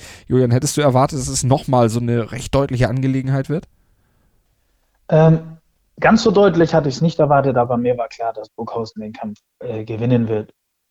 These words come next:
Speaker 2: Äh, ich sag jetzt mal, für Heilbronn war es ein bisschen schwierig. Man hatte das auch letzte Woche groß angekündigt, dass Frank Stegler das erste Mal wieder antritt in der Bundesliga und in dem Spitzenkampf nach der W M das erste Mal wieder auf die Matte geht,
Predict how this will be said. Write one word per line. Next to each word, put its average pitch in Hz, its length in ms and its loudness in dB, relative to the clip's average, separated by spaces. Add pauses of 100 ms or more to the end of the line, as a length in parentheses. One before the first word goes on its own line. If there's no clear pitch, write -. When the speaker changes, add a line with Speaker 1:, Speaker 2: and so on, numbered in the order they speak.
(520)
Speaker 2:
Äh, 120 360 2
ich 131 100 -8
sag 147 160 4
jetzt 151 140 -2
mal, 156 140 4
für 156 160 2
Heilbronn 156 640 4 (300)
war 151 180 4
es 185 140 0
ein 170 80 2
bisschen 190 360 2
schwierig. 165 680 0
Man 139 240 -2
hatte 151 200 -2
das 143 220 -8
auch 143 160 -10
letzte 151 320 -6
Woche 165 160 -4
groß 147 280 -2
angekündigt, 139 680 -6
dass 135 140 -8
Frank 143 260 -6
Stegler 143 380 -4
das 131 120 -6
erste 135 300 -6
Mal 135 160 -2
wieder 135 240 -4
antritt 135 380 -8
in 135 80 -10
der 131 80 -6
Bundesliga 139 720 -8 (420)
und 139 260 -4
in 143 120 -2
dem 135 160 0
Spitzenkampf 143 720 -4 (200)
nach 139 220 -6
der 143 160 -4
W 135 100 -4
M 143 140 -4
das 139 120 -6
erste 143 280 -8
Mal 139 140 -2
wieder 139 160 0
auf 135 100 -6
die 143 120 -4
Matte 156 260 0
geht, 147 320 2